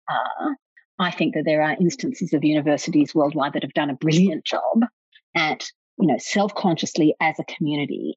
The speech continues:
engaging in a process of identifying university values. The Chicago Principles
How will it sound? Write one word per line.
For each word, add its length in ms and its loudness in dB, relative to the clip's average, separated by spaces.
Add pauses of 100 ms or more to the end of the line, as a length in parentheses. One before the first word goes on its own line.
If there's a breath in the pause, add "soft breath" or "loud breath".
(100)
engaging 520 2
in 80 0
a 60 -2
process 520 -4
of 100 -8
identifying 720 -2
university 500 -4
values. 300 2
The 100 -2
Chicago 580 0
Principles 720 0